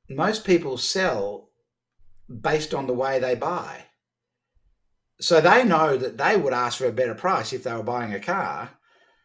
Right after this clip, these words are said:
And the customer they're talking to is going, "Have you got a better price?" And their job now is to defend value.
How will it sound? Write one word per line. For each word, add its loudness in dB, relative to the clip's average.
And -4
the -4
customer -6
they're -2
talking 2
to -4
is -6
going, -6
"Have -8
you -8
got 2
a -6
better 2
price?" -2
And -2
their 6
job 0
now -2
is -2
to -10
defend -6
value. -4